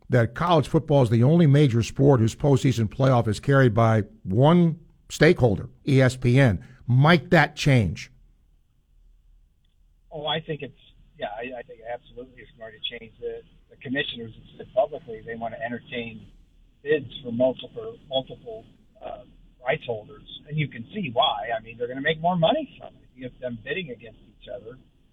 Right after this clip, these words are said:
Speaker 2: E S P N has the contract for the next three years, oh three, oh four, and oh five. Then everything else is up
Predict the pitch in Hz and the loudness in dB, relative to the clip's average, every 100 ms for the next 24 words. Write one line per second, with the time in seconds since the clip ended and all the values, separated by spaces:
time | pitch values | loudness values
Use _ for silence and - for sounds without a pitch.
0 | _ _ - 165 190 - 175 170 160 160 | _ _ -6 -2 -2 -2 2 4 4 2
1 | 165 156 147 143 - 147 156 131 131 123 | -4 -4 -4 -4 -4 -4 -4 -6 -18 -12
2 | 143 - 147 151 147 135 123 135 - _ | -12 -12 _ -18 -14 -12 -12 -14 -20 _
3 | _ _ 127 131 139 135 135 131 131 - | _ _ -14 -14 -12 -8 -4 -4 -4 -8
4 | 127 127 127 123 123 123 113 117 - _ | -8 -4 -2 -4 -2 -2 0 -2 -4 _
5 | _ _ _ _ - 139 151 156 147 156 | _ _ _ _ -14 -4 -4 -4 -6 -8
6 | 139 147 151 139 117 - | -4 -4 -4 -8 -8 -8